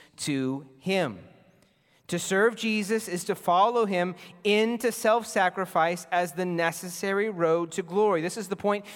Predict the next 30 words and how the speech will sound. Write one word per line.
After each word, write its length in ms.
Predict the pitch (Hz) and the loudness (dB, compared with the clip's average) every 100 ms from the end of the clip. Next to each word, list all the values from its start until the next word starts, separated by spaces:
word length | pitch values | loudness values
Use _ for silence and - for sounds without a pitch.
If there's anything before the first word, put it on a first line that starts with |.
| - | -6
Jesus 440 | 202 214 190 - | -2 -2 -2 -4
made 200 | 180 180 | -2 -2
to 80 | 170 | -4
his 140 | 175 | -6
disciples 580 | 170 - 196 240 123 131 | -6 0 2 2 -2 -4
when 80 | 135 | -2
they 100 | 160 | 0
were 100 | 165 | 2
arguing 460 | 151 175 151 156 | 2 0 -2 -4
about 240 | 151 147 139 | -2 -2 -2
who 140 | 123 | -4
was 160 | 143 135 | -6 -6
the 80 | 139 | -6
greatest 420 | 127 135 135 - | -4 -4 -6 -8
and 100 | 143 | -8
can 140 | 139 | -6
we 120 | 139 | -6
sit 220 | 139 147 143 | -4 -6 -4
on 120 | 147 | -4
your 100 | 143 | -2
right 240 | 127 139 | -2 -2
hand 220 | 131 135 | -2 -6
and 80 | 135 | -4
your 100 | 139 | -4
left. 300 | 120 127 131 | -2 -2 -2
And 80 | 135 | -8
he 60 | 135 | -4
said, 280 | 202 180 - - - - - | 0 0 -4 -18 -20 -20 -8
"Can 400 | - 190 240 240 | -2 0 0 0
you 600 | 240 247 254 269 277 | 2 2 2 2 0